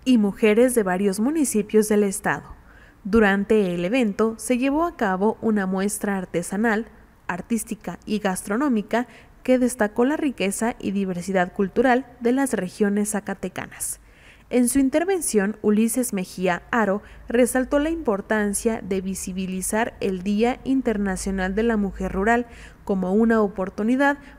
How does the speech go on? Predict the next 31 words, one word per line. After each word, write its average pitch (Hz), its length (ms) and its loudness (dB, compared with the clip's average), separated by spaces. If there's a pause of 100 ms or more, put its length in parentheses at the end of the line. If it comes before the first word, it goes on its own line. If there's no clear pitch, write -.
(140)
para 339 220 4
reconocer 247 800 0
el 190 180 -6
esfuerzo 220 720 0
y 233 100 -4
las 196 220 -2
contribuciones 196 880 -2
de 277 60 0
las 202 200 -2
mujeres 196 440 -4
en 202 120 -2
el 208 160 -2
campo, 262 360 -2 (440)
quienes 202 420 0
muchas 190 380 -4
veces 226 400 0
trabajan 196 580 -2
en 208 180 -4
condiciones 208 800 -2
adversas. - 840 -8 (960)
Además, 185 680 0
Mejía 196 560 -2
Aro 226 440 0
destacó 269 580 -2
que 339 160 -2
es 269 160 -4
el 202 140 0
tiempo 208 400 -2
de 220 100 0
las 185 220 -4
mujeres, 202 560 -4